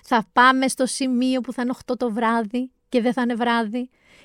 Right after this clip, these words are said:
και δεν θα μαζεύεται ο κόλλος μας μες στο σπίτι. Έρχεται, παιδιά, αυτή η εποχή. Βέβαια, μέχρι τότε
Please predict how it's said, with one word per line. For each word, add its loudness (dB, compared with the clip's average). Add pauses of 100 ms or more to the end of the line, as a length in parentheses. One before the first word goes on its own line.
και 2
δεν 0
θα 0
μαζεύεται 0
ο 0
κόλλος 4
μας 0
μες 2
στο 0
σπίτι. -4 (400)
Έρχεται, 2
παιδιά, 2
αυτή 0
η 4
εποχή. 0 (520)
Βέβαια, 2
μέχρι 4
τότε -2